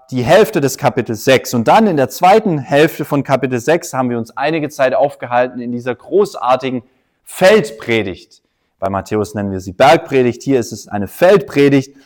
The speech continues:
Aber es ist diese wunderbare Predigt, die uns zeigt, Jesus ist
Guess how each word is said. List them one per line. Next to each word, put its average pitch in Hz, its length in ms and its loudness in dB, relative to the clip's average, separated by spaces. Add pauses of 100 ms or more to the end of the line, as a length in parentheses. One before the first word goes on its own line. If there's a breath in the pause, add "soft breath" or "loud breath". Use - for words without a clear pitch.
(560 soft breath)
Aber 151 200 6
es 165 120 2
ist 170 200 -4
diese 165 280 -2
wunderbare 170 500 2
Predigt, 160 400 -2
die 160 80 -4
uns 135 240 -8
zeigt, 185 540 -2 (920)
Jesus 156 520 2
ist - 640 -6